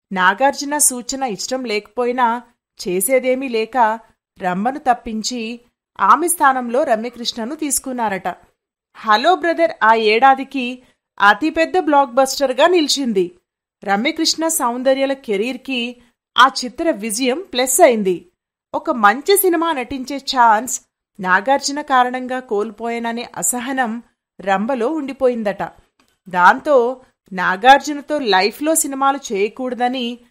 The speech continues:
నిర్ణయం తీసుకున్నారట. ఆ నిర్ణయానికి కట్టుబడి రంభ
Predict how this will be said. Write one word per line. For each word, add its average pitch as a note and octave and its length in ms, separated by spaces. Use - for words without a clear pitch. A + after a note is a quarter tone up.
నిర్ణయం A#3+ 480
తీసుకున్నారట. B3+ 720
ఆ D#4+ 140
నిర్ణయానికి E4 640
కట్టుబడి B3+ 840
రంభ G#3+ 360